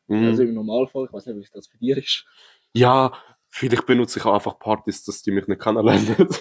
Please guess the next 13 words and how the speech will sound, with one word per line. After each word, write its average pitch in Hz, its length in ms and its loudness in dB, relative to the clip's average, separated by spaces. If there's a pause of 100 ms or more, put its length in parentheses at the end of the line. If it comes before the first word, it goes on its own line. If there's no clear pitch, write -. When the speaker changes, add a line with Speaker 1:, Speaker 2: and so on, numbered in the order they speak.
(720)
Speaker 1:
Dass 117 120 -4
Speaker 2:
Ja. 120 80 2
Speaker 1:
sie 123 80 6
nicht 131 200 4
wissen, 131 300 4
was 120 180 -4
ich 120 100 0
für - 160 -2
ein 113 260 -8 (300)
asozialer 120 1000 2
Spasti - 520 -4
bin 117 200 -6
eigentlich. 107 480 -6